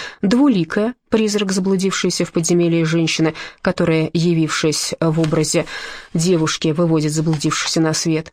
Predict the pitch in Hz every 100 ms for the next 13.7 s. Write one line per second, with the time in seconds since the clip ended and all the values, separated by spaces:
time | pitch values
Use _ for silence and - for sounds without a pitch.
0 | _ 180 170 170 160 156 - 170 165 226
1 | 170 170 160 165 143 - 156 175 156 151
2 | 147 - 165 156 151 156 156 - 170 147
3 | - - _ _ - 294 320 226 185 196
4 | 262 - - 190 202 - 196 185 185 180
5 | 180 - 180 180 170 160 - - - 185
6 | 180 175 160 160 160 156 165 - 160 156
7 | 156 160 160 160 156 - 175 156 147 -
8 | 165 151 - - - _ - - 220 254
9 | - 359 - 285 254 233 214 262 233 214
10 | - 202 196 165 - 165 - 339 285 311
11 | - - - 220 208 233 262 - 220 -
12 | 190 - 185 - 294 269 - 254 247 240
13 | - 226 226 214 147 131